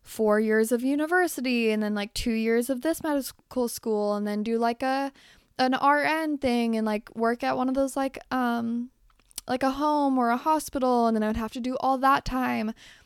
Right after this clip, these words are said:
And then there's, like, those four tests that I have to take, and then you're just, like, thinking about it all, and you're like, "Okay, never mind, not gonna be <laughs> a nurse." And then, and then people are like, "I don't know what my passion is, I don't know what my purpose is." And it's like,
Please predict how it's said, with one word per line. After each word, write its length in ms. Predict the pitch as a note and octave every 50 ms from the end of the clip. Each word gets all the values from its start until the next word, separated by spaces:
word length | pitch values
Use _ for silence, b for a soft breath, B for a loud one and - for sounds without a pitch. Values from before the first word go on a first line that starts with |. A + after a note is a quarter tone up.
| B B -
And 120 | - A#3+ A#3+
then 100 | A#3+ B3
there's, 200 | B3 B3 B3 B3
like, 120 | A#3 A3
those 200 | - A3 A3 -
four 280 | - - A3+ G#3+ A3 A3
tests 400 | - - - A3 G#3+ A3 - -
that 140 | A3+ G#3 G3+
I 60 | G3+
have 200 | G#3+ G#3+ G#3 -
to 120 | - G#3+
take, 440 | - - A#3+ G#3 G3+ G3 G3 F#3+ -
and 140 | - G3+ G#3+
then 80 | G#3+
you're 160 | G#3 G#3 G3+ G3+
just, 180 | A3 G#3+ -
like, 140 | A#3 G#3 -
thinking 300 | - - G#3+ G#3 G#3+ A3+
about 200 | A3+ A3 G#3+ G#3+
it 60 | G#3
all, 240 | D3+ G#3+ G3+ G3 G3+
and 100 | G#3 G#3+
you're 100 | G#3 G3+
like, 300 | G3+ G3 G3+ G#3 - - - _ _ _ _ _ _ _ _ _ _ _ b b b b b b b b
"Okay, 200 | A#3 A#3 - A#3
never 200 | A3 G#3+ G#3 G#3
mind, 280 | G3+ G3 F#3+ G#3+ A#3 A#3+ - -
not 200 | A3+ G#3 A3 -
gonna 120 | A3+ G#3+
be 240 | G#3+ B3+ C#4+ C#4+ C4+
<laughs> 0 |
a 20 |
nurse." 600 | C4+ C4+ B3+ A#3+ B3 G#3 A#3 A3+ - - - - B B B B B B G4 E4+ B
And 140 | D4+ D#4 E4
then, 180 | F4 F4 - - b b b b b
and 120 | D#4 E4+
then 100 | F4+ F4+
people 220 | F4+ F4+ F4 F#4
are 140 | F4 F4 E4+
like, 300 | E4 E4 D#4+ D#4 - - b b b b b b b b _ _ _ _ -
"I 80 | D#4
don't 160 | D#4 D#4+ E4+
know 120 | E4+ E4+ E4+
what 120 | E4+ E4
my 120 | E4 D#4 D4+
passion 460 | - - D4+ D4 D#4 D#4 - - D4+
is, 180 | D4 C#4 C4+ B3+
I 80 | C#4
don't 140 | C#4 C#4 C#4
know 100 | C#4+ C#4+
what 80 | D4 C#4+
my 120 | C#4 C4+
purpose 400 | C4 - D4 C#4+ C#4+ C#4 B3+ -
is." 160 | B3 A#3 A3+
And 160 | A3+ A3+ A3+ - b b b b
it's 120 | b - -
like, 240 | A#3+ A3+ - -